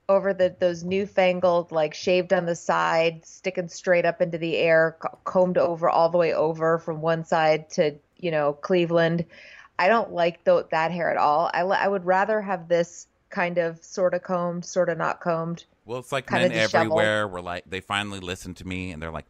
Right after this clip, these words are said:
Speaker 2: "The faux hawk is over. That guy from the podcast said so."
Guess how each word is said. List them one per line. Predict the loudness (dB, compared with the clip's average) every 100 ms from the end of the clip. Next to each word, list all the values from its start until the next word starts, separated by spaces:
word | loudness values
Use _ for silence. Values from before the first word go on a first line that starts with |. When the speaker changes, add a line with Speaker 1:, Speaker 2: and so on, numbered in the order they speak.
| -12
Speaker 2:
"The | -8
faux | -4 -2
hawk | -2 -2
is | -4
over. | -4 -4 -6 -10 -14 -20 _ -6
That | -4
guy | -2 -4
from | -4
the | -10
podcast | -4 -4 -2 -4 -4
said | -4 -6 -4
so." | -6 -6